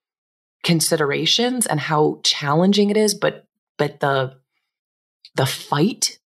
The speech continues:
you and your wife have kind of found in that, I think a lot of us can resonate, but it's also, you're gonna inspire a lot of people with that, because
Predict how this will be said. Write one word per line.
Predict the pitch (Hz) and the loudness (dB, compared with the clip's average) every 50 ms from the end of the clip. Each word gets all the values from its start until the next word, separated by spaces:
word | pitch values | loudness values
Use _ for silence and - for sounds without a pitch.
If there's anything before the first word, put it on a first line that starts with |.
| _ _ _ _ _ _ | _ _ _ _ _ _
you | - 160 170 180 170 | -6 -2 0 2 2
and | 175 170 | 2 2
your | 160 156 151 | 2 2 0
wife | 139 139 143 143 143 143 143 - | 0 -2 -2 0 0 0 0 -2
have | 139 135 - | -6 -6 -6
kind | - - 139 139 135 | -4 -4 -2 0 0
of | 127 - | 0 -2
found | - - - 127 123 131 143 165 202 214 | -4 -8 -8 -6 -4 0 2 4 4 4
in | 233 233 | 4 2
that, | 247 262 269 277 285 302 - _ - - - - - - - - - - _ _ _ _ _ _ _ _ _ _ _ _ _ _ _ _ | 0 0 0 0 0 -2 -4 _ -20 -18 -18 -16 -16 -16 -16 -18 -20 -20 _ _ _ _ _ _ _ _ _ _ _ _ _ _ _ _
I | - 160 | -8 -4
think | - 202 214 202 | 0 0 2 2
a | 180 | 0
lot | 170 175 180 180 190 | 0 0 0 2 2
of | 185 180 | 0 0
us | 180 165 | -2 -4
can | - - 156 151 | -4 -2 -2 0
resonate, | 139 143 143 143 139 143 143 139 139 139 | 0 0 0 0 0 0 0 -2 -2 -2
but | - 139 | 0 0
it's | 135 135 - - - | 0 0 0 -2 0
also, | 165 165 165 160 - - 147 143 139 135 131 139 - _ _ | 2 2 2 2 2 0 0 2 2 2 2 0 -4 _ _
you're | - 156 151 160 | -6 -2 0 0
gonna | 160 175 170 156 | 2 2 0 0
inspire | 143 143 - - - 156 160 170 180 175 156 | 0 -2 -2 -4 -4 -2 -2 0 0 0 0
a | 139 | -2
lot | 131 131 135 131 127 | -4 -6 -6 -6 -6
of | 131 135 - | -6 -4 -2
people | 135 131 135 139 131 131 | -2 -2 0 0 0 0
with | 135 131 - | -2 -4 -4
that, | - 127 127 131 127 - - | -2 -2 0 0 -2 -2 -4
because | - 139 135 139 - 139 143 143 143 143 135 135 - - | -2 -2 -2 -2 -2 -2 0 2 2 2 2 0 -2 -4